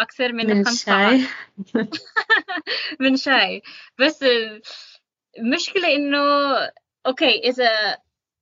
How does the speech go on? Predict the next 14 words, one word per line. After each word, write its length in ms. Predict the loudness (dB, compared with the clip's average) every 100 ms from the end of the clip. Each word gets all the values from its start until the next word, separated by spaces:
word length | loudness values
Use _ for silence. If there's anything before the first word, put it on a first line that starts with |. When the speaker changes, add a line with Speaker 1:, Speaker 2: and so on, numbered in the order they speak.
| _ -4
Speaker 1:
لما 1400 | 0 2 2 0 2 2 2 0 -2 -8 -10 -12 -14 -16 _ _ _ _ _ _ -4
عملت 400 | 0 2 2 -2
شاي 460 | -4 0 2 2 0
بعد 300 | -2 0 0
الساعة 640 | -2 -2 0 0 0 -2
ثلاثة، 440 | -6 0 2 2 -2
الساعة 520 | -2 0 2 2 2
أربعة، 460 | 2 0 0 -2 -6 _ _ _ -8
أنا 140 | -4
بعرف 400 | 0 0 0 -2
إنه 140 | -4 -4
أوكي، 500 | -4 0 2 2 -2 -4
هذا 800 | 2 2 2 0 2 0 -2 -6 -12 _ -12
غلط. 560 | 0 2 2 -2 _